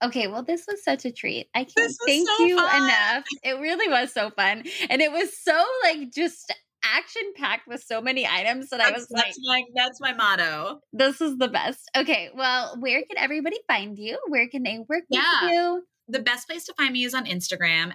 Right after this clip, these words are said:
Speaker 2: at Maura underscore Walters. I am always sharing information about my group mentoring programs. I'm always sharing free advice about how to navigate weird client stuff and what to charge for your services. That is the best place. And maura walters creative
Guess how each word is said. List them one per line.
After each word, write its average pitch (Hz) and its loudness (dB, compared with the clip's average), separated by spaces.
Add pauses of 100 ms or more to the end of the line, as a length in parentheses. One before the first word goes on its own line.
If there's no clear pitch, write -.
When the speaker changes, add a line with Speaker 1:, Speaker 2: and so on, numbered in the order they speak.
Speaker 2:
at 175 2
Maura 175 -2
underscore 175 0
Walters. 165 0
I 160 0
am 160 -2
always 175 2
sharing 165 0
information 160 -2
about 147 -2
my 147 -2
group 175 -4
mentoring 175 -2
programs. 160 -2
I'm 151 0
always 156 -2
sharing 156 0
free 175 0
advice 165 -2
about 156 -8
how 151 -8
to 156 -8
navigate 147 -4
weird 147 -4 (120)
client 214 0
stuff 180 -2
and 151 -6
what 147 -6
to 143 -12
charge 147 -2
for 139 -8
your 139 -4
services. 185 0 (340)
That 185 0
is 196 -10
the 196 -10
best 165 -6
place. 151 -6
And 165 -2
maura 175 0
walters 175 -4
creative 170 -2